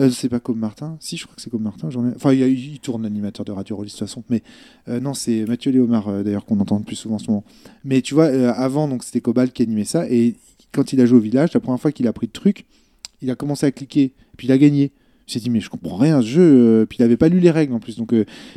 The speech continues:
il a juste dit, « Bah, j'ai cliqué au hasard et j'ai gagné, tu vois. » Et donc, il comprenait pas. C'est vrai que ça peut paraître bizarre parce qu'en fait, il a fait n'importe quoi, tu vois. Mais il a gagné en faisant n'importe quoi. C'est une possibilité.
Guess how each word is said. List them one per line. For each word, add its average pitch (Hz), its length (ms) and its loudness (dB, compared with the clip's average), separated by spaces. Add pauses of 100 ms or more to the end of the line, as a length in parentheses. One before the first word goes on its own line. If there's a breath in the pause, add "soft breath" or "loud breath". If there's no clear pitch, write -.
il 127 160 4
a 120 40 10
juste 147 260 2
dit, « 175 120 -2
Bah, 117 200 8
j'ai 113 160 2
cliqué 170 360 4
au 135 120 10
hasard 165 320 8
et 135 160 10
j'ai 127 100 4
gagné, 147 320 6
tu - 120 -10
vois. » 113 240 -2
Et 104 80 -6
donc, 110 240 -10
il 101 100 -10
comprenait 127 340 0
pas. 156 180 -2 (300 soft breath)
C'est - 140 -4
vrai 151 60 2
que - 60 -6
ça 131 100 0
peut 123 140 0
paraître 135 340 4
bizarre 147 280 -2
parce - 160 -2
qu'en 120 100 2
fait, - 220 -8
il 117 60 -2
a 104 40 -4
fait 113 120 -6
n'importe 104 340 -6
quoi, 104 140 2
tu - 100 -6
vois. 127 140 2
Mais 110 160 4
il 117 100 4
a 120 60 6
gagné 156 240 4
en 156 40 4
faisant 123 140 0
n'importe 120 320 0
quoi. 117 180 0 (680 soft breath)
C'est - 140 -4
une 127 80 -2
possibilité. 160 540 2